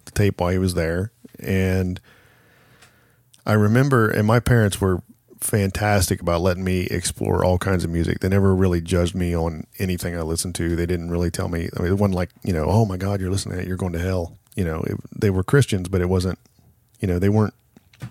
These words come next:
they weren't damning me right off the bat. And, um,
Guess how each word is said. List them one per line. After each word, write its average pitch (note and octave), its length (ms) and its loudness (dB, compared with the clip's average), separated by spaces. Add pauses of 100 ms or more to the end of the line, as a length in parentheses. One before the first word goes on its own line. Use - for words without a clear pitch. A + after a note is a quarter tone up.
(180)
they - 100 -2
weren't G#2 200 0
damning F#2 320 0
me D#2+ 80 -4
right E2+ 180 -2
off E2+ 140 -2
the E2+ 80 -2
bat. D2+ 320 -2 (1400)
And, F#2+ 600 -2 (680)
um, E2+ 400 -4